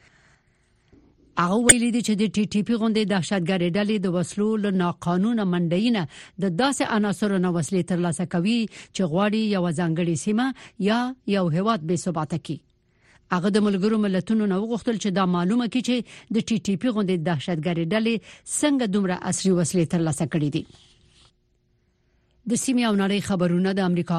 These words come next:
غږ واشنگټن نه اوري. د غزې او اسرائیل ترمنځ یوه لویه سرحدي لاره پرانیستل شوه چې د بشري مرستو موټر غزې ته ننوځي. د جګړې د شروع نه تر اوسه پورې دا لومړی ځل دی چې دغه لویه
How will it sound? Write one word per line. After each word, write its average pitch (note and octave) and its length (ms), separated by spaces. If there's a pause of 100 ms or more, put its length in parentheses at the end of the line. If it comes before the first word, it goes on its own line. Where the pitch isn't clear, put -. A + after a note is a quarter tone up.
غږ E3 120 (420)
واشنگټن A3 460 (120)
نه - 160
اوري. D#3 220 (1120)
د A3 120
غزې B3+ 280 (220)
او A3+ 140
اسرائیل A#3 420
ترمنځ A3+ 600
یوه F#3+ 240
لویه A3 260
سرحدي F3+ 560
لاره F#3 320
پرانیستل G#3 520
شوه A#3 100
چې G#3+ 180
د F3+ 100
بشري F#3 440
مرستو G3 360
موټر G3+ 320 (420)
غزې F#3+ 320
ته F#3 140
ننوځي. D#3 440 (680)
د - 20 (120)
جګړې G#3 340
د G#3 140
شروع G#3 260
نه G#3+ 140
تر F#3+ 140
اوسه G#3 240
پورې G#3 300
دا G3+ 160
لومړی F#3 360
ځل A#3+ 180
دی F3+ 80
چې F3 220
دغه E3+ 200
لویه F3+ 200